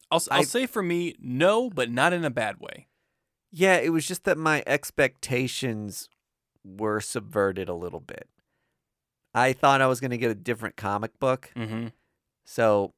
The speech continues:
Speaker 2: my expectations weren't met, but
Speaker 1: But you weren't
Speaker 2: is
Speaker 1: disappointed.
Speaker 2: Yeah, yeah. I, I,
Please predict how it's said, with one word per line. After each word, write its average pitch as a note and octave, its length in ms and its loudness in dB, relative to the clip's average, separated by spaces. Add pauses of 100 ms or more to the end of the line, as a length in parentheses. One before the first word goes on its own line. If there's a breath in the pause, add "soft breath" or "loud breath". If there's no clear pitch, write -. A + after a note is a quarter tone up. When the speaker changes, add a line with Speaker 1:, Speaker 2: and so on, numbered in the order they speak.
(760)
Speaker 2:
my A2+ 160 0
expectations B2+ 840 -2
weren't A2 420 -4
met, F#2+ 380 -4 (100)
but G#2+ 260 -4 (720)
Speaker 1:
But C#3 120 -2
you C3 120 0
weren't C3 200 2
Speaker 2:
is A2+ 40 -4
Speaker 1:
disappointed. A#2 640 -4
Speaker 2:
Yeah, E3 380 4
yeah. C3+ 500 4
I, G#2 60 -2
I, F#2+ 40 -2